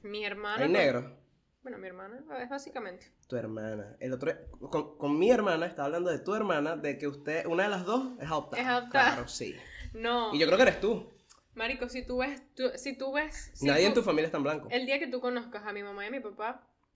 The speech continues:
Speaker 2: Amén.
Speaker 1: esté, esté en uno, <laughs> eso también a mí.
Speaker 2: Amén.
Speaker 1: Pero para eso, cuando, cuando me llegue, no voy a lanzar una pea, lo que voy a lanzar
Speaker 2: Sí.
Speaker 1: es por el barranco.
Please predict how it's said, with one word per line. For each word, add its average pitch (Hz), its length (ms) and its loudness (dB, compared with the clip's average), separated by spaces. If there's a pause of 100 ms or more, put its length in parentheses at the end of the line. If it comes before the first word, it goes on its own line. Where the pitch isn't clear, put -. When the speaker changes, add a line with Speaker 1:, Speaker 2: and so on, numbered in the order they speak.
(120)
Speaker 2:
Amén. 220 340 0
Speaker 1:
esté, 240 240 -2 (160)
esté 233 260 0
en 233 120 -4
uno, 247 180 0 (180)
<laughs> 247 140 -14
eso 277 280 -2
también 285 360 -4
a 269 100 -4
mí. 269 80 -8 (400)
Speaker 2:
Amén. 107 160 -6
Speaker 1:
Pero 262 220 6
para 160 240 2
eso, 285 240 -2 (180)
cuando, 269 320 -2 (320)
cuando 285 280 2
me 269 180 6
llegue, 262 340 6
no 285 200 4
voy 294 100 4
a 294 60 6
lanzar 294 300 2
una 294 280 0
pea, 269 260 4
lo 294 140 0
que 269 80 2
voy 262 100 -2
a 269 80 2
lanzar 214 340 6
Speaker 2:
Sí. 196 80 8
Speaker 1:
es 185 240 10
por 190 140 8
el 196 180 10
barranco. 262 640 6